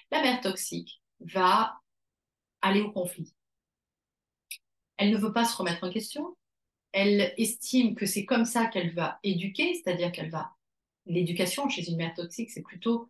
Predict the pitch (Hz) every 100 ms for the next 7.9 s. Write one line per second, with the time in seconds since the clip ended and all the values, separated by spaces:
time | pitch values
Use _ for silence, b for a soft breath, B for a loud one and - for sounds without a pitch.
0 | _ 185 180 - 208 202 254 - 262 -
1 | B B B - 202 175 190 180 220 226
2 | 226 _ _ _ - 185 185 175 175 170
3 | 170 170 165 156 - _ _ _ _ _
4 | _ _ _ _ _ _ _ _ _ -
5 | 262 - 294 - 294 285 302 - 285 226
6 | 302 285 - _ _ _ 226 226 - 233
7 | 247 226 233 - 226 185 180 165